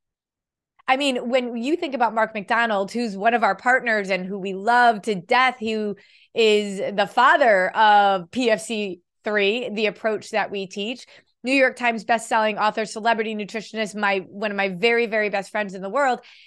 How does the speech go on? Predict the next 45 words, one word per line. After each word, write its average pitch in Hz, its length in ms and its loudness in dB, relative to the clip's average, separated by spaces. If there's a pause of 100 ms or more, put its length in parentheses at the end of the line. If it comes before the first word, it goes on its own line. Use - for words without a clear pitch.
(100)
He 302 200 -4
was 403 180 -4
a 320 120 2
male 240 340 0
fitness 208 520 -6
model. 156 400 -6
And 202 140 -8
when 208 80 -6
you 339 160 -4
look - 160 -6
at 494 120 -10
pictures 285 420 -8
of 202 160 0
him 185 240 -6
back 175 260 0
in 247 120 -8
the 254 80 -4
day, 185 540 0 (280)
looking 247 220 2
all 262 180 6
buff 233 440 2
and 262 220 -4
lean 285 300 -2
and 254 120 -2
muscular, 214 600 -4 (160)
he 262 220 -4
will 320 180 -4
tell 247 180 0
you 208 220 -4
it 214 160 -2
was 190 160 -6
one 190 100 -4
of 175 80 -6
the 170 80 -6
most 165 300 -8
unhealthiest 240 960 -8
he - 160 -14 (120)
ever 196 540 -4 (260)
was 175 440 -2
in 170 160 -12
his 160 240 -12
life. 147 400 -10 (340)
He 208 160 -10
felt 226 500 -2
like 180 460 -4